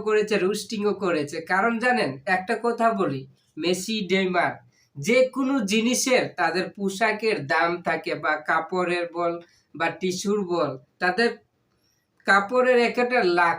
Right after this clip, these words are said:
লাখ টাকার দাম থাকে। তাহলে, তাহলে দর্শক বিল্লালের ফ্যান ফলোয়ার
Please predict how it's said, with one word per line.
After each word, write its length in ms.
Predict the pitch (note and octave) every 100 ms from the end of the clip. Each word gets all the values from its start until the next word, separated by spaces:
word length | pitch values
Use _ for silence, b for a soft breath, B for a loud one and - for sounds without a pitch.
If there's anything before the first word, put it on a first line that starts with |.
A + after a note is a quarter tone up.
| F#3+
লাখ 200 | F3+ E3+
টাকার 260 | G3 E3+ F3 D#3
দাম 200 | D#3 E3 E3
থাকে। 220 | D#3 D#3 D3 E3
তাহলে, 340 | D#3 E3 F#3+ F#3+ F#3+ _ b b _
তাহলে 200 | F3+ G3+ G#3 F#3+
দর্শক 300 | F#3+ A#3 G#3
বিল্লালের 440 | G#3+ A3 A3+ A3+ G#3+
ফ্যান 280 | - G#3+ A3
ফলোয়ার 500 | G#3+ A3+ A3+ G#3+